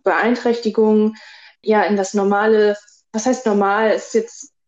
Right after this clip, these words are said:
blöd formuliert, ähm, aber einfach in das Leben richtig mit integriert werden, beziehungsweise dass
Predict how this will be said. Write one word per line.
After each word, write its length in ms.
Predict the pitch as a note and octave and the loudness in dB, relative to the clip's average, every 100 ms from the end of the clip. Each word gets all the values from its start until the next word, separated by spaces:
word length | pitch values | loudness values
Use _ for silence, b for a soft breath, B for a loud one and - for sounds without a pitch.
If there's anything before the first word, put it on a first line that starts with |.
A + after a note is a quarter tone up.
| _ _ | _ _
blöd 340 | G3+ G3 A3 A3+ | -10 0 0 0
formuliert, 680 | A3 G3+ F#3+ F#3+ A3 A#3 - | -4 -4 -4 0 0 0 -4
ähm, 260 | G3 G3 F#3+ | -6 -4 -6
aber 240 | F#3 F#3+ - - | -4 -6 -6 -4
einfach 240 | A3 A3 | -4 0
in 80 | A3 | 0
das 200 | G3+ - | 0 -2
Leben 460 | G3+ G#3+ A#3+ A#3 A3 | 0 2 4 4 4
richtig 400 | A3 - A3 - | 0 -4 -20 -14
mit 120 | G#3 | -12
integriert 600 | - A3 F#3+ A3+ B3+ C4 | -12 -10 -10 -2 0 0
werden, 460 | A#3 A3 G#3+ A3 A3 | 0 0 0 0 -2
beziehungsweise 580 | - - A#3 A3+ G#3+ G3+ | -4 -2 0 0 0 0
dass 380 | F#3+ F#3+ - _ | -2 -4 -12 _